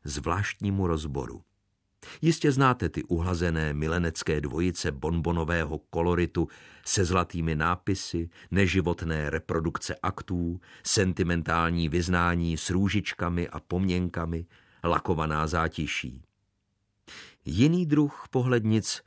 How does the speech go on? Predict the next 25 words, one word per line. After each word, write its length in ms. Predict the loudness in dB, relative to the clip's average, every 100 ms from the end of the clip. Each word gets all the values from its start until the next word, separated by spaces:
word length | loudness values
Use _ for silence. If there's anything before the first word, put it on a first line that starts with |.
| _ -6
se 220 | -4 -2
obíral 500 | 0 2 4 2 2
tématy 500 | 2 2 2 0 -2
rukování 800 | 0 2 4 4 4 2 0 0
a 200 | 0 0
zabíjení. 800 | 0 0 0 0 -2 -8 -18 -20 _ -20 -20 _ _ _
Nepřítel 640 | 0 0 0 -2 0 0 0
se 200 | -2 -4
tam 360 | -2 -2 -2
vždy 260 | -4 -4 -2
dával 440 | 0 0 2 0
na 120 | 0 0
útěk 500 | -2 0 0 0 -2
nebo 320 | -4 -4 -6 _ _
synal 640 | -2 2 2 4 4 2 0
pod 240 | 0 0
botou. 520 | 0 -2 -2 -4 -4 -10 _ _ _ _ _ _ _
Kristus 720 | 0 4 4 2 0 0 -4 -16 _ -2
se 200 | 2 4
zjevoval 520 | 4 4 4 2 2
umírajícím 960 | 2 4 4 4 2 -2 -2 0 2 0 -4 -8
fürs 360 | -2 -2 -2
Kaiser 480 | 0 2 2 0 -4
und 280 | -2 -6 -2
Vaterland. 800 | -2 -2 -4 -4 -6 -8 -12